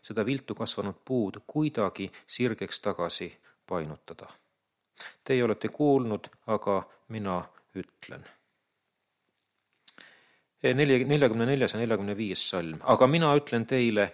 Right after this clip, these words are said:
armastage oma vaenlasi ja palvetage nende eest, kes teid taga kiusavad, et te saaksite oma taevase isa lasteks. Tema laseb ju oma päikest tõusta kurjade ja heade üle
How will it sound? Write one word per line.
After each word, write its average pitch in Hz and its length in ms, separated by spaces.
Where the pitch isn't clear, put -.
armastage 113 880
oma 113 240
vaenlasi 98 720
ja 117 80
palvetage 110 720
nende 104 360
eest, - 340
kes - 240
teid - 300
taga 117 320
kiusavad, 90 680
et - 100
te 117 120
saaksite 123 580
oma 107 160
taevase 120 540
isa 104 240
lasteks. - 680
Tema 160 240
laseb 127 300
ju 117 80
oma 110 180
päikest - 540
tõusta 117 400
kurjade 110 480
ja 98 180
heade 120 380
üle 107 220